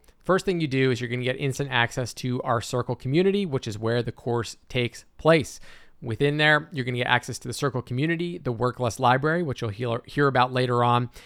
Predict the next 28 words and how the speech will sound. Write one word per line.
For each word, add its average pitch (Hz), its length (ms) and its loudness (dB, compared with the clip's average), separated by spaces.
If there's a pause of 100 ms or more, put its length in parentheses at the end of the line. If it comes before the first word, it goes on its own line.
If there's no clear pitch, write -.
(160)
and 131 120 -4
you're 131 100 -2
gonna 127 160 -4
go 123 160 0
through 123 180 -4
our 113 180 0
awesome 113 460 0
onboarding 110 500 -4
progress, 165 600 2
which 131 140 -10
is 110 80 -12
gonna 123 160 -8
get 110 200 -10
you 113 80 -10 (100)
teed 185 280 -4
up, 160 220 4 (240)
ready 147 260 0
to 143 80 -2
go. 127 240 4
You'll 123 140 0
get 120 140 -4
to 123 60 -8
know 113 140 -2
the 139 80 -4
folks - 380 0
in 139 160 -2
the 131 100 -2
cohort. 113 580 0